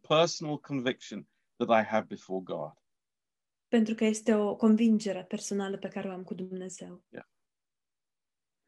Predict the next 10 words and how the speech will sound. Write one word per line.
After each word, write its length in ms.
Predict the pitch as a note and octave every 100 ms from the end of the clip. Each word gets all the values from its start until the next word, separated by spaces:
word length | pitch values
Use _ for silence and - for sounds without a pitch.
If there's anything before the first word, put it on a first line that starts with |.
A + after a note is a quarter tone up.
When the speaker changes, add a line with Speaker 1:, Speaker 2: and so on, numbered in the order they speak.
| _ _ _
Speaker 1:
D-, 160 | - -
does 220 | A2+ B2
that, 240 | C3+ B2+ -
does 260 | - C3
that 260 | B2+ A#2+ B2+
help 340 | - C#3 D3+
you? 240 | D#3 D3 D3+ - _ _ _ _ _ _ _ - _ _ _ _ _ -
Speaker 2:
Te 100 | A#3
ajută 280 | G#3+ A3 A3
asta? 440 | A#3+ - G#3+